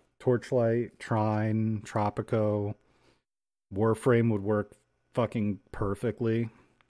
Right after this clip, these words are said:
Um, World of Warships would probably be okay. Um, the Witcher games, and that's, like, pretty much it, what I have access to.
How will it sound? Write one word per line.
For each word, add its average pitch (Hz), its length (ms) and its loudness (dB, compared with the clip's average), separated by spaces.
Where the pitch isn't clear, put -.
Um, 90 600 -6
World 110 220 0
of 107 60 0
Warships 101 500 0
would 101 140 -4
probably 104 280 0
be 101 200 0
okay. 101 480 -4
Um, 87 580 -10
the 104 100 -4
Witcher 104 320 -2
games, 104 920 -2
and 101 120 -4
that's, - 260 -8
like, 104 240 -4
pretty 104 200 0
much 98 220 -4
it, 98 220 -4
what 95 160 -6
I 95 100 -2
have 92 160 -4
access 87 520 -6
to. 90 320 -8